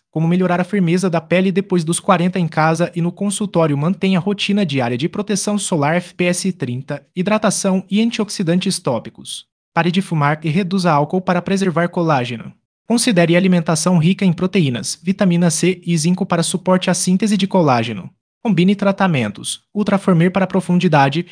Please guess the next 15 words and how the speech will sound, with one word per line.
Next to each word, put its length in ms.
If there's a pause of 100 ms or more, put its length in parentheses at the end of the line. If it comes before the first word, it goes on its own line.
(180)
Virtue 360
R 160
F 200
C 140
O 140
dois 240
para 180
textura, 480
preenchimento 720
e 20
Botox 420
para 200
volume 380
e 40
movimento. 680